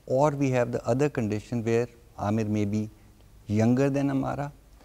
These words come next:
or Amir age may be equal to Amara। तो अब ये ज़रा सी सटल बात है, लेकिन लॉजिकली हमने जो अभी प्रोग्राम लिखा था वो सही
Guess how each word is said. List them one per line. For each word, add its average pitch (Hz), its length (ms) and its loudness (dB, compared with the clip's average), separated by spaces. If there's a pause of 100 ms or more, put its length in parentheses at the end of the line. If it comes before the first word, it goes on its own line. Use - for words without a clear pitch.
(300)
or 143 440 4 (320)
Amir 131 460 0
age 120 300 -2
may 123 120 -4
be 135 220 -8 (100)
equal 151 460 -2
to - 160 -6
Amara। 92 400 -6 (540)
तो - 140 -16
अब 131 160 0
ये 143 160 4
ज़रा 135 220 0
सी 147 160 -4
सटल 135 380 0
बात 113 320 -2
है, 117 160 -6 (360)
लेकिन 110 280 0 (100)
लॉजिकली 117 580 0
हमने 107 300 0
जो 107 100 0
अभी 107 140 0
प्रोग्राम 104 440 -4
लिखा 104 300 -4
था 110 120 -4
वो 107 160 -4
सही 104 360 -6